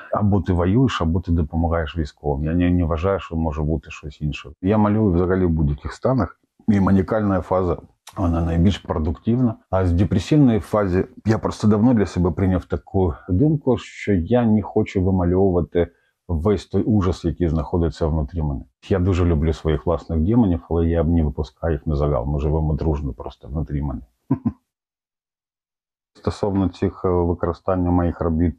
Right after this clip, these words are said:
на чашках, футболках, сувенірці, це, а, не має відношення до мене.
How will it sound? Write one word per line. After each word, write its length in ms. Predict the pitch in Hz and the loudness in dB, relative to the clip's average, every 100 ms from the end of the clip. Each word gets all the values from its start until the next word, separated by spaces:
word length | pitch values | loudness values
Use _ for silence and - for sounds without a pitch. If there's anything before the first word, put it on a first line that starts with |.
| _ | _
на 100 | - | -2
чашках, 460 | 85 82 - 95 85 | 0 -2 -2 -4 -4
футболках, 640 | - 78 85 85 82 - | -2 0 0 0 -2 -8
сувенірці, 720 | - 90 87 110 127 - 104 82 | -4 0 4 4 2 0 -2 -2
це, 420 | - 104 104 92 - - - | -2 0 2 0 -6 -8 0
а, 420 | 98 92 92 90 | 2 4 2 2
не 340 | 87 92 101 | 2 4 6
має 300 | 98 92 82 | 4 4 0
відношення 480 | 78 78 82 - 78 | 0 0 -2 -2 0
до 140 | 78 | 0
мене. 340 | 82 110 127 | 0 2 0